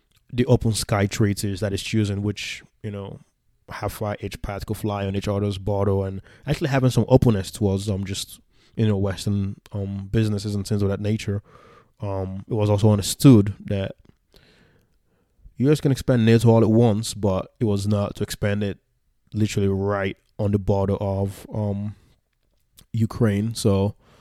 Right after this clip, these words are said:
that seemed to have played a role in how this whole conflict began. 'Cause my view was, you know, maybe con-, countries like Finland, Sweden, you know,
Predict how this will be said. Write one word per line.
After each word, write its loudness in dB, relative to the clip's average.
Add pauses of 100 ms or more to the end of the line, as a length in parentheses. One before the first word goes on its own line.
(140)
that -8
seemed 2
to 2
have -2
played 0
a 4
role 6
in 2
how -4
this -2
whole 0
conflict -6
began. -6 (1400)
'Cause -8
my 6
view 2
was, -8
you -8
know, -8
maybe -2
con-, -2
countries 0
like -6
Finland, -2
Sweden, -4 (100)
you -10
know, -8